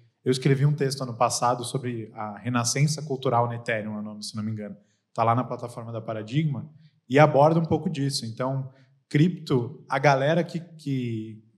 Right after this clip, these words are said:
cripto, fazendo parênteses, cripto originalmente significa criptografia, né? A gente começou a falar de criptomoeda depois do Bitcoin.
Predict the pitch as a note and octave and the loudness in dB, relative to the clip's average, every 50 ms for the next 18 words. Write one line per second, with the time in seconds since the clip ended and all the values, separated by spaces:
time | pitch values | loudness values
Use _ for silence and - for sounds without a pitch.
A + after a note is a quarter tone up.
0 | _ _ _ _ _ - D#3 D3+ G#3 G3+ - - - - - C3+ A#2 D3 D#3 D#3+ | _ _ _ _ _ 4 6 6 6 4 2 -6 -8 -2 0 0 2 2 0 2
1 | D3+ B2+ B2 A#2+ A#2 - B2 - - - - C#3+ E3+ E3 - - F3+ D#3 D3+ C#3+ | 0 0 0 -2 -6 -8 -10 -12 -10 -4 0 0 0 0 0 -2 2 2 2 2
2 | C#3+ D3 D3 C3+ C3 C#3 C3+ - - C#3+ C3+ - D3 C#3+ - C3+ C#3 - D3 B2+ | 2 -2 -2 -4 -4 -6 -8 -8 -8 -10 -10 -10 -12 -10 -10 -12 -8 -6 -6 -4
3 | C3+ C#3 C#3 C#3 - B2 A2+ G#2 G#2+ A2 G#2 G#2 A#2 A2+ - C#3+ B2 A#2 - B2+ | -2 -4 -4 -6 -6 -6 -6 -6 -6 -10 -10 -10 -12 -12 -12 -10 -10 -8 -8 -8
4 | - - B2+ B2 - - - - - - A#2 A2+ A2+ A#2+ C3 C3+ C3+ C3+ - - | -6 -6 -6 -6 -6 -10 -18 -14 -10 -10 -8 -6 -6 -4 -2 -4 -4 -4 -8 -18
5 | _ _ _ - A#2+ - - C3+ C3 B2+ C#3+ - C#3 C3+ - - - A#2 A2 G#2 | _ _ _ -6 -4 4 6 6 6 6 4 -4 -6 -10 -10 -10 -8 -8 -8 -8